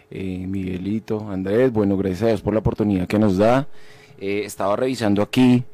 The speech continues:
eh, el calendario y ya vamos en la tercera semana del mes de diciembre, ya a puertas de terminar un año, y qué bueno que podamos iniciar esta semana con la bendición del Señor. Así que, hermano,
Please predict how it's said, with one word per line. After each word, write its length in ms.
eh, 540
el 240
calendario 600
y 40
ya 120
vamos 280
en 120
la 80
tercera 420
semana 380
del 80
mes 180
de 60
diciembre, 640
ya 400
a 160
puertas 340
de 80
terminar 380
un 140
año, 180
y 80
qué 140
bueno 480
que 100
podamos 800
iniciar 520
esta 220
semana 420
con 120
la 80
bendición 380
del 160
Señor. 400
Así 180
que, 140
hermano, 500